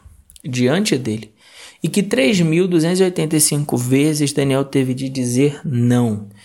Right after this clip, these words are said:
eu não vou me contaminar. Eu, eu tomo a decisão de manter a minha vida pura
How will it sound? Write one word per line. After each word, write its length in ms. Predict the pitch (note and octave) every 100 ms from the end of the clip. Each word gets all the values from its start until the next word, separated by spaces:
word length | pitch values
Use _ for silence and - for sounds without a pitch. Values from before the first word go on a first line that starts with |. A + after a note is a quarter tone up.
| - - _ -
eu 160 | C3
não 400 | C3 C3+ D3+ G3
vou 320 | D3+ C3 D3
me 80 | D#3
contaminar. 960 | D3 C#3 C3 C3 B2+ A#2+ A#2 A#2+ - _ _ _ - - - _
Eu, 300 | D3+ C#3 D3+
eu 180 | E3 C#3
tomo 500 | C#3 - D#3 G3 A3+
a 40 | D#3+
decisão 720 | D#3+ D#3+ D3+ C3+ C3+ D3 E3
de 140 | D3+
manter 400 | D3 C#3 B2+ C3+
a 60 | C#3
minha 200 | C3+ B2+
vida 300 | C3 C3 C#3
pura 800 | - - D3+ D3+ D3 B2 A#2+